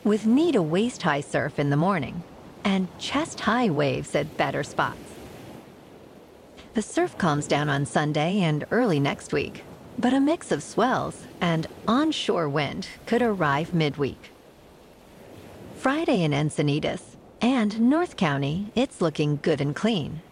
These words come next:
at two feet before ten A M, with a four foot incoming high tide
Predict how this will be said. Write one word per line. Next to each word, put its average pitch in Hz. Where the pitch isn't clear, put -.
at 170
two 311
feet -
before 233
ten 233
A 269
M, 151
with 247
a 262
four 320
foot 151
incoming 180
high 233
tide 151